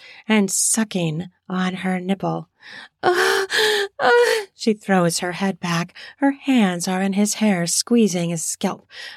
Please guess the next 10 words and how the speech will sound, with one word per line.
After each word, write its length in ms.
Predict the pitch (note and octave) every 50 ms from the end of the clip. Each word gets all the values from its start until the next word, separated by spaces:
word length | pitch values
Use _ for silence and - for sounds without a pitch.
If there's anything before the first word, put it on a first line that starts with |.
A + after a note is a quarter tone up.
| - _ _
running 340 | A#3+ A#3 A#3 A3 G3+ F#3+ F3+
her 200 | F#3 F3+ F3 - _
fingers 400 | G#3+ G#3 G3+ F#3+ F3 E3+ E3 -
through 200 | - - G3 F#3+
his 260 | F#3+ G3 F#3+ F#3 -
hair 300 | - F#3 E3+ E3 E3 E3 -
all 440 | F#3+ F#3+ F#3 F#3 F3+ F3+ F3+ F#3+ F3+
over 180 | F3 - F#3
his 240 | E3 E3 F3+ F3 -
head 260 | - F#3 F3 F3+ F3